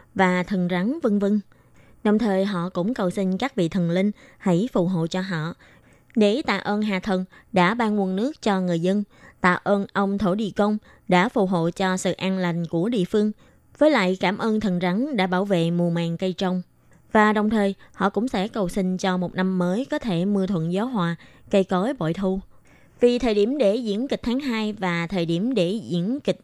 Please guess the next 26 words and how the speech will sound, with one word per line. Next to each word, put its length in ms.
Tạ 280
Bình 140
An 220
Hí 340
vào 220
hai 180
mùa 200
khác 200
nhau 180
trong 260
năm 180
là 140
mùa 180
xuân 340
và 200
mùa 160
thu. 300
Tuy 180
ý 180
nghĩa 240
của 160
hai 220
hoạt 160
động 180
kịch 180
này 240